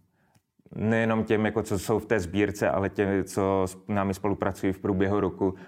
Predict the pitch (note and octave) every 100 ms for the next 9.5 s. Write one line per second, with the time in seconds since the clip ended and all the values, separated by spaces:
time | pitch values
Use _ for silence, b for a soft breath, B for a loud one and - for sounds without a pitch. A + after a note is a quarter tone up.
0 | B G2+ G#2+ G2 G2+ F#2 F#2 G2 F#2 F#2+
1 | G2 G2 G2 F2+ G2 F#2+ G2 - F#2+ F#2
2 | F#2+ F#2 E2 - - _ _ _ - F#2
3 | - F#2 G2+ G2+ F#2+ F2+ G2+ G2 G2+ -
4 | F2+ F2+ F#2+ F#2 F2+ F#2 F#2 F2+ - F#2
5 | F#2+ D#2+ F#2 F2+ F2+ F2+ - D2 E2+ F2+
6 | F2+ - F#2 - F#2+ F2+ F2 F2 B B
7 | - F#2 F#2 F2 F#2 F2+ D#2+ F2+ - F2
8 | E2 E2+ E2 - _ E2+ - - - -
9 | E2 E2 D#2+ -